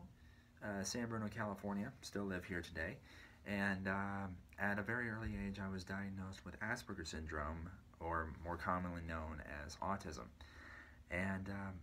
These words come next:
from that point on, my parents knew that I was gonna have a more difficult life than the average kid. And in elementary school, I would always find myself getting,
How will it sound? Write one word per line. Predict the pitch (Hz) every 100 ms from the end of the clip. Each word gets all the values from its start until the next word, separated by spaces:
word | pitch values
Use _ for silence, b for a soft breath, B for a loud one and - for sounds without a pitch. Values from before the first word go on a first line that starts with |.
| - -
from | 104
that | 110 113
point | 120 120
on, | 110 110
my | 104
parents | 95 107 95 98
knew | 101
that | 92 85
I | 85
was | 82
gonna | 87 85
have | 87 87
a | 82
more | 82 85
difficult | 85 87 87 85 76
life | 76 73 76
than | - 67
the | 69
average | 65 67 - -
kid. | 65 58 - B B B B B B B -
And | 82 82 85 71 - - - - - - -
in | 90
elementary | 98 98 95 98 -
school, | - 95 90
I | 87 87
would | 85
always | 87 82 82
find | 85 82
myself | 80 80 82 80 -
getting, | 80 78 76